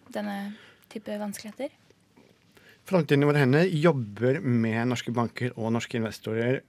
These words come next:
Speaker 2: kontinuerlig for at de skal ha et mer aktivt etikkarbeid, for at de skal få best mulig kjennskap til forskjellige miljøutfordringer. Eh, og samtidig så ser vi det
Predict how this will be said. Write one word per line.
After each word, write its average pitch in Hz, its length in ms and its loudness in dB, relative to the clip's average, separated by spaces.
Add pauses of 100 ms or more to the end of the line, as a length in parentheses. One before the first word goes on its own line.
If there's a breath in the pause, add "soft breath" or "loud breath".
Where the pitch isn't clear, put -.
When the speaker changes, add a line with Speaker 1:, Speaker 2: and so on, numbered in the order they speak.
(140)
Speaker 2:
kontinuerlig 127 800 2
for 135 380 0
at 123 100 -2 (100)
de 117 140 0
skal 113 180 -4
ha 117 120 0
et - 100 -4
mer 117 420 2
aktivt - 400 -6
etikkarbeid, 135 600 -4 (340 loud breath)
for 147 140 0
at - 100 -10
de 127 140 0
skal 120 160 -4
få 120 240 2 (180)
best 120 280 -2
mulig 113 200 0
kjennskap 117 800 -4
til 117 180 -2
forskjellige 110 380 -4
miljøutfordringer. 117 800 -4 (400 loud breath)
Eh, 160 240 0
og 190 400 2 (160)
samtidig 165 460 0
så 202 100 -4
ser 135 160 2
vi 120 80 2
det 143 300 -2